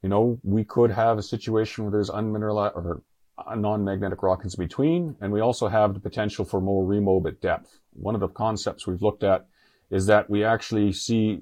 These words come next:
less of the high grade when we see more preservation of the ultramafic rock. So perhaps these are simply deeper and beyond the reach of the airborne V tam survey we did. So additional geophysics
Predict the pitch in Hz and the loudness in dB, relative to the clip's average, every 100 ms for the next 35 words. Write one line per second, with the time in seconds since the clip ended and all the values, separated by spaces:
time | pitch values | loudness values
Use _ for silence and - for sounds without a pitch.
0 | - 98 110 - 104 90 101 110 107 101 | -4 0 2 0 -4 -2 0 2 4 4
1 | 98 92 92 90 104 95 95 101 101 - | 4 2 0 -2 -2 -2 0 2 2 0
2 | 95 92 92 95 95 85 87 87 - 82 | -2 0 0 0 -4 -2 0 -2 -6 -10
3 | - 90 127 - - - 90 98 87 - | -6 0 0 -2 -8 -8 -6 -6 -6 -8
4 | 92 92 92 - 92 90 82 92 90 87 | -6 -6 -6 -6 -6 -6 -4 -2 -4 -4
5 | 82 82 78 80 92 95 82 - _ _ | -6 -6 -4 -2 0 0 -2 -8 _ _
6 | _ _ 95 90 110 - 90 92 98 95 | _ _ -2 0 0 -2 -4 0 2 2
7 | 95 92 85 80 - 80 78 82 73 78 | 2 -2 -4 -6 -8 -10 -6 -6 -6 -8
8 | - 78 - - _ _ _ - - 87 | -8 -10 -10 -14 _ _ _ -10 -4 -2
9 | 90 82 _ - 120 139 120 104 101 113 | -2 -6 _ 0 0 2 0 -2 2 0
10 | 101 117 117 110 - | 2 0 0 -2 -8